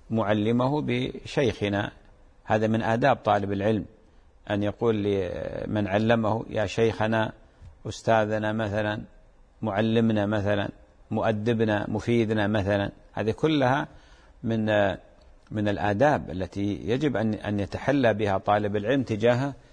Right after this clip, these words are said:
تجاه شيخه، يقول له: "يا مفيدنا، مفيدنا"، مثلًا،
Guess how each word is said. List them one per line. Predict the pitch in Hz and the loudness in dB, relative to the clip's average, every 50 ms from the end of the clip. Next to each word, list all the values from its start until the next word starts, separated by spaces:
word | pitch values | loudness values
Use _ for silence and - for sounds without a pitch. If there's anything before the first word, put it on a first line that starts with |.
| - - - | -20 -14 -10
تجاه | - 101 104 120 120 120 | -6 -2 0 2 2 2
شيخه، | 113 - - 170 156 - - 110 98 113 135 - - - - - - - - - - | 0 0 2 2 2 0 0 -2 -2 -2 -2 -4 -6 -14 -20 -20 -20 -20 -20 -8 -4
يقول | 107 101 - - 120 117 113 | -4 -2 0 2 2 2 4
له: | 104 104 | 4 4
"يا | 117 113 113 | 4 4 4
مفيدنا، | 110 113 85 - 120 113 110 110 110 110 107 107 104 107 | 2 0 -2 0 0 0 0 0 0 0 0 0 0 -2
مفيدنا"، | 110 - - 123 123 113 104 110 107 107 | -2 -2 0 0 0 2 2 0 0 0
مثلًا، | 104 107 101 90 101 104 101 101 - | 0 -2 0 0 0 0 0 -2 -4